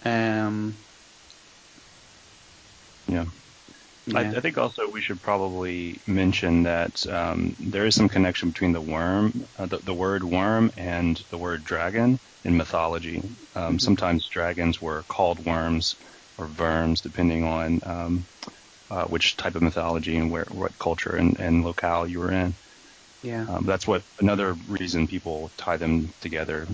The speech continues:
Speaker 2: um, that closely, that they may be the same exact thing.
Speaker 1: Yeah.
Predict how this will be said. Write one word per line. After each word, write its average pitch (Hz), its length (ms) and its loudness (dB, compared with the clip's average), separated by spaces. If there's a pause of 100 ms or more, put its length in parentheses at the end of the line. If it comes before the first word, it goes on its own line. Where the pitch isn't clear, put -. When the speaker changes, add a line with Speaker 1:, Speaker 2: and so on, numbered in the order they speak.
Speaker 2:
um, 85 220 0
that 85 200 0
closely, - 460 -6
that - 160 -10
they 85 160 -6
may 82 200 0
be 80 120 -6
the 80 100 -8
same 82 280 2
exact 82 440 -6
thing. 90 280 -2 (3000)
Speaker 1:
Yeah. 120 220 -4